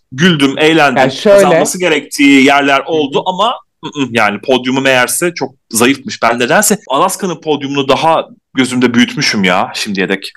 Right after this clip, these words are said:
Speaker 2: Şimdi şöyle, bu rekabet tamamen Jinx ve Roxy arasındaydı. Roxy bence iyiydi baktığında ki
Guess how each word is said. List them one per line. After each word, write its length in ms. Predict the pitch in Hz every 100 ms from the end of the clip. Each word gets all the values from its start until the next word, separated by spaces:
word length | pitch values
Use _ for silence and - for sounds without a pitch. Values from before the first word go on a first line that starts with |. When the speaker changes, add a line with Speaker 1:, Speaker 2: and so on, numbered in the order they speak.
| _
Speaker 2:
Şimdi 160 | - 165
şöyle, 580 | - 190 190 160 196 - _ _ _ _ -
bu 400 | 127 156 160 -
rekabet 560 | 151 151 180 165 185 185
tamamen 360 | 180 156 170
Jinx 340 | 147 160 156 -
ve 100 | 175
Roxy 300 | 151 - 135
arasındaydı. 540 | 101 101 113 107 117
Roxy 260 | 135 143 160
bence 340 | 151 151 175 143
iyiydi 520 | 131 135 110 110 127
baktığında 500 | 117 - - 107 113
ki 340 | - 127 120